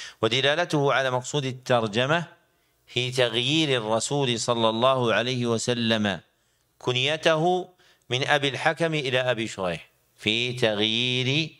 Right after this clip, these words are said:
الرسول صلى الله عليه وسلم كنيته من أبي الحكم إلى أبي شريح، احتراما لاسم الحكم،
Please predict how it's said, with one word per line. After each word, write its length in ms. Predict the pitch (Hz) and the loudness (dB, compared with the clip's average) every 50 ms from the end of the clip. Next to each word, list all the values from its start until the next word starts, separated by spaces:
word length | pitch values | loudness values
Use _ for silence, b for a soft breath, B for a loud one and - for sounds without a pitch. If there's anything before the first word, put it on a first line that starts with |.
| B B B B B B B B B _ _ - | B B B B B B B B B _ _ 0
الرسول 500 | 110 110 113 117 113 - 131 123 123 113 | 2 2 2 0 0 0 0 0 0 0
صلى 220 | 110 120 117 113 113 | 0 0 0 0 2
الله 340 | 113 117 120 120 117 110 98 | 2 2 2 2 2 0 0
عليه 260 | 107 110 117 120 117 | 0 0 -2 -2 -2
وسلم 720 | 110 107 - - 120 120 117 113 113 107 104 101 95 90 - _ b b b b b b b _ | -2 -2 -2 -4 -2 -2 0 0 0 0 0 -2 -4 -6 -8 _ b b b b b b b _
كنيته 680 | - 120 120 123 123 131 135 135 143 147 143 143 147 | -4 -2 -2 0 -2 -2 -2 0 0 0 0 2 0
من 120 | 143 131 127 | -2 -2 -2
أبي 200 | 107 123 117 117 | -2 -2 -2 -2
الحكم 420 | 104 - 135 139 135 147 139 135 | -2 -2 -2 -2 0 -2 -2 -2
إلى 380 | 135 131 135 - - 120 113 117 | -4 -6 -8 -10 -6 -2 0 0
أبي 320 | 123 117 120 107 113 107 | 0 0 -2 -2 -4 -4
شريح، 360 | - - 110 104 98 95 92 B B B B B B - 123 | -4 -2 -2 -2 -2 -4 -6 B B B B B B -2 -2
احتراما 760 | 117 - - - 139 135 135 143 151 160 160 160 160 156 151 | -2 -2 -2 0 0 2 2 2 2 4 2 2 2 2 0
لاسم 600 | 143 131 123 123 139 156 151 - - 139 147 151 | 0 -2 -4 -2 -2 0 0 -2 -2 -2 0 0
الحكم، 680 | 151 139 127 - - 135 123 123 127 123 110 104 98 | 0 -2 -2 0 0 0 0 2 0 0 0 -2 -4